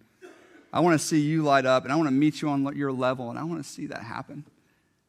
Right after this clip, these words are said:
Instead of using my power to dominate you, I wanna use my power to serve you. God made me for this." Those who are single or empty nesters in here, how can you use your power, your free time, your wisdom, your energy to light up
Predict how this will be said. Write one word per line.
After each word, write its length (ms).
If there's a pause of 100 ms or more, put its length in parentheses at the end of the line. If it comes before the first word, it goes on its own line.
(760)
Instead 260
of 80
using 240
my 120
power 260
to 80
dominate 460
you, 160
I 40
wanna 180
use 260
my 100
power 320
to 80
serve 400
you. 180 (360)
God 240
made 240
me 80
for 180
this." 320 (2500)
Those 220
who 60
are 80
single 380
or 140
empty 200
nesters 420
in 120
here, 160
how 140
can 160
you 80
use 260
your 160
power, 400
your 140
free 260
time, 680 (260)
your 120
wisdom, 380
your 160
energy 480
to 140
light 400
up 420